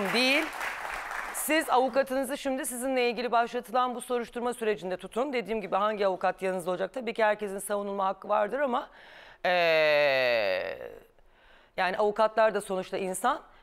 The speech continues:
Ben yine söylüyorum, sizin bu yaptığınız utanmazlık. En terbiyeli şekilde söyleyebilecek olduğum şey bu. Yargıtay'ca da zaten bu bir hakaret olarak kabul edilmiyor.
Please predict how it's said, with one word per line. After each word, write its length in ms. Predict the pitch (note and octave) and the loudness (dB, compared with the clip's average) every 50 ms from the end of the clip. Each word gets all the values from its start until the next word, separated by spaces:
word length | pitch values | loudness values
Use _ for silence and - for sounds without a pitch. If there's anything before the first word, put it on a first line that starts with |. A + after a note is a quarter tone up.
| _ _ - | _ _ 0
Ben 120 | A#3+ B3 | 0 2
yine 300 | B3 B3 D4 D4 B3+ A3 | 0 0 0 0 0 -2
söylüyorum, 460 | - - F#3+ F#3 F3 F#3 G#3 B3 C#4 | -2 -2 -2 -2 0 -2 -2 -4 -4
sizin 420 | - - - A#3+ G#3 A3+ G#3+ G3 F3 | -8 -10 -12 -8 -6 -6 -6 -4 -4
bu 100 | F3+ G3 | 0 4
yaptığınız 640 | A3+ A3 G#3+ G#3+ - F#3+ F3+ E3 F#3+ A#3+ C#4+ - - - - - _ - F#3+ | 4 4 2 0 -2 -2 -2 0 0 0 -2 -2 -8 -16 -20 -20 _ -8 -2
utanmazlık. 1500 | A3 B3+ B3 A3 F3+ - - - - A#3+ A3+ G3+ E3+ D#3 D3+ E3 F#3+ A3+ C4 C#4+ C#4 G#3 G#3 G#3 A#3+ A3+ A#3 - - - - _ _ _ _ _ _ _ _ _ _ _ _ - - - - _ - _ - | 0 2 2 2 0 -4 -6 0 2 4 4 4 2 -2 -4 0 2 2 2 2 0 -2 0 0 0 0 0 -6 -12 -16 -18 _ _ _ _ _ _ _ _ _ _ _ _ -20 -20 -20 -20 _ -4 _ 2
En 360 | C#4 E4 D#4+ D4 B3+ G3+ - | 2 2 2 0 -2 -4 0
terbiyeli 460 | - A3+ G#3+ G3+ F#3 F#3+ F#3+ F#3 E3+ | 2 4 4 4 2 0 -2 -2 -4
şekilde 640 | - - G3 - - F3 F3+ D#3+ F#3+ G#3+ C4 D4 - - - - - - _ _ | -4 -6 -6 -6 -6 -6 -2 0 2 2 2 0 -2 -8 -18 -20 -20 -20 _ _
söyleyebilecek 840 | - - B3 A#3+ A#3 A3+ G#3+ A3 A3 G3 G3 G3 F3 G3+ G#3 G3+ - | -4 2 4 4 4 4 2 0 0 -2 -4 -2 -2 -2 -2 0 0
olduğum 380 | G3+ F#3 F3 E3 D#3 E3+ E3 | 0 0 0 0 -2 -6 -6
şey 300 | D#3+ - F#3 E3 D#3+ D3 | -4 -2 -2 -2 0 0
bu. 180 | D#3+ A#3 D4 - | -2 -2 -2 0
Yargıtay'ca 720 | D4 D4 C4+ B3+ B3+ G#3 - - C4+ B3 B3 G3 G#3 F#3 | 2 2 4 4 2 0 0 2 2 2 2 2 0 -2
da 60 | A3+ | 0
zaten 380 | G#3+ A3 G#3+ G#3 - G#3+ G3+ G3+ | 2 2 2 2 2 0 -2 -2
bu 100 | G#3 G3 | -2 -2
bir 60 | G#3 | 0
hakaret 440 | G3+ G3+ G3+ G#3 G3 G3 G3 F#3+ F3+ | 0 0 2 0 2 2 0 -2 -2
olarak 280 | D#3 E3 F#3+ A3 A3 - | 0 2 2 0 0 -4
kabul 200 | G#3 F3+ F3+ F#3 | -6 -6 -4 -4
edilmiyor. 480 | F3+ E3 F#3 F3+ D#3+ C#3 B2+ C#3+ G3 | -2 -2 -4 -6 -4 -2 -2 -2 -2